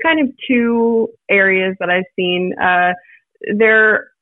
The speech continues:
the Demand Justices of the world and, and People's Policy Project want, uh,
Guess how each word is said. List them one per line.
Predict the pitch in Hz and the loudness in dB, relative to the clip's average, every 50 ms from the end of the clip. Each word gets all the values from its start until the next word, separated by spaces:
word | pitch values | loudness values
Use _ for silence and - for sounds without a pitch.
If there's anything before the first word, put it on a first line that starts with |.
| - | -6
the | - 208 202 220 220 | -6 -2 0 0 2
Demand | 220 240 247 254 277 262 | 2 2 0 0 0 0
Justices | 240 220 220 220 - 214 214 - 220 208 214 214 202 208 | 0 -2 -2 -4 -8 -10 -4 -2 0 0 0 0 -2 -4
of | 202 196 | -4 -4
the | 202 | -2
world | 196 196 196 190 185 190 190 190 | -2 0 0 0 0 0 0 -2
and, | 185 180 180 180 | -2 -2 -2 -4
and | - 190 185 175 - | -4 -4 -4 -4 -2
People's | - 220 214 208 202 202 | -4 -2 -2 -2 -4 -4
Policy | - 202 185 190 185 190 190 | -4 -8 -8 -6 -6 -6 -4
Project | - 202 185 185 185 185 180 - _ - | -2 -2 -2 0 0 -2 -4 -4 _ -12
want, | - 208 196 196 190 185 185 175 190 - - _ _ _ _ _ _ _ - | -8 -6 -4 -2 -2 -2 -2 -4 -6 -12 -16 _ _ _ _ _ _ _ -4
uh, | 190 190 185 180 | 0 0 2 0